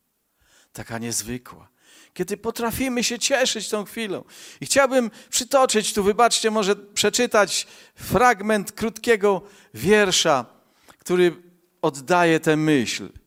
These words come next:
Bardzo te sformułowania mi się spodobały. „Życie przynosi nam cenne skarby w zwykłych reklamówkach”.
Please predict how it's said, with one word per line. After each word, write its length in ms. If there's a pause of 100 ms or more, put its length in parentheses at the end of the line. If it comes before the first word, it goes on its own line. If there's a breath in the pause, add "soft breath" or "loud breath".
(1200)
Bardzo 600
te 200
sformułowania 880 (520 soft breath)
mi 120
się 120
spodobały. 680 (280 loud breath)
„Życie 520
przynosi 720
nam 360 (260 soft breath)
cenne 720 (160 soft breath)
skarby 760 (640)
w 100
zwykłych 720 (360)
reklamówkach”. 840